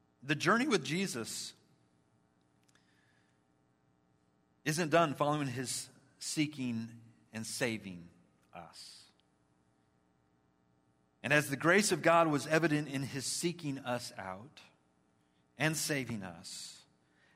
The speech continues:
there is grace for the next part of the journey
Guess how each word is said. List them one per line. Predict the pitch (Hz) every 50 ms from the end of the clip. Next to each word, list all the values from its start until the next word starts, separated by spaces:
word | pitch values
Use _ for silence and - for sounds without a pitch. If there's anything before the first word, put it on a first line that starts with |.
| _ _
there | 117 147 165 185 185
is | 160 160 160 147 135
grace | - - 127 139 143 147 151 151 147 -
for | - - 127
the | 117 110 113 107
next | 107 120 123 127 - - - - - -
part | - - - 117 113 117 113 110 - - - - - _ -
of | 104 107 104 104 101 101 - - - _ _ _ _ _ -
the | 98 107
journey | 104 95 - 101 101 98 98 98 95 98